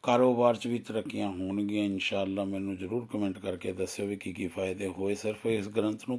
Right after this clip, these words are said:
ਧੂਫ ਦੇ ਕੇ ਹੀ ਤੁਸੀਂ ਰੱਖਤਾ ਨਾ, ਤੇ ਐਡਾ ਅਨਮੋਲ ਆ ਗ੍ਰੰਥ ਇਹ ਕਿ ਸਿਫਤ ਹੀ ਹੈ ਨਹੀਂ ਇਹਦੀ, ਠੀਕ ਆ।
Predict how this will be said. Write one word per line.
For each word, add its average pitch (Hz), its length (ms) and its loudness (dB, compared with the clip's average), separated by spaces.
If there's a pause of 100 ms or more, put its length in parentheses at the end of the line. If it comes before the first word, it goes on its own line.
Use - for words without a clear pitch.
(120)
ਧੂਫ 101 360 0
ਦੇ 120 260 4
ਕੇ 123 120 -4
ਹੀ 131 100 -4
ਤੁਸੀਂ 120 300 -4
ਰੱਖਤਾ 107 400 0
ਨਾ, 113 180 -2 (600)
ਤੇ - 120 -2 (120)
ਐਡਾ 113 400 0 (160)
ਅਨਮੋਲ 92 540 -2
ਆ 117 60 0
ਗ੍ਰੰਥ 101 480 -4
ਇਹ 104 260 -6 (1040)
ਕਿ 104 440 -4 (580)
ਸਿਫਤ - 420 -4
ਹੀ 113 140 4
ਹੈ 98 80 2
ਨਹੀਂ 87 180 0
ਇਹਦੀ, 80 220 -8 (280)
ਠੀਕ 120 220 -12
ਆ। 123 80 -8